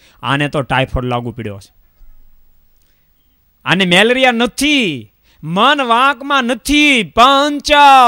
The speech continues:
વિષયની અંદર, પંચ જ્ઞાન ઇન્દ્રિયો આધીન બની એનો વાંક છે. મારે કે ઠમઠોરો પંચ જ્ઞાન ઇન્દ્રિયોને, મનને નહીં. મારે કે મન તો સીધું દોર થઈ જ જાહે,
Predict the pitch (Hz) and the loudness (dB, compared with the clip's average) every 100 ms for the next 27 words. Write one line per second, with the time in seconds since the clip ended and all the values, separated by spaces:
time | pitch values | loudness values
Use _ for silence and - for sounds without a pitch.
0 | 214 165 196 277 - 269 262 262 254 262 | 2 0 -2 0 2 2 0 -2 0 2
1 | 247 220 - _ _ - 269 285 254 233 | 2 0 -6 _ _ 2 2 2 0 0
2 | 226 254 285 285 277 277 285 254 262 220 | 2 4 4 2 0 0 4 6 6 4
3 | 285 269 285 277 262 330 359 320 294 285 | 0 -2 -2 0 2 4 4 4 4 2
4 | 226 240 233 240 269 262 277 - 214 233 | -4 -8 -2 0 0 -2 -4 -2 -2 -2
5 | 262 277 311 311 - 262 226 208 208 202 | -2 2 4 4 0 -4 -4 -4 -4 -4
6 | 190 175 147 127 107 - _ - 123 156 | -4 -4 -4 -6 -10 -16 _ -10 -2 0
7 | 196 180 165 202 170 107 - _ _ _ | 2 2 2 2 2 -4 -16 _ _ _
8 | _ _ _ _ _ - 175 247 285 285 | _ _ _ _ _ -2 2 4 2 0
9 | 247 277 277 269 262 233 269 285 269 - | 0 -2 -2 -2 -2 -4 0 2 0 0
10 | 285 294 190 240 220 175 110 | -2 0 4 4 4 2 -4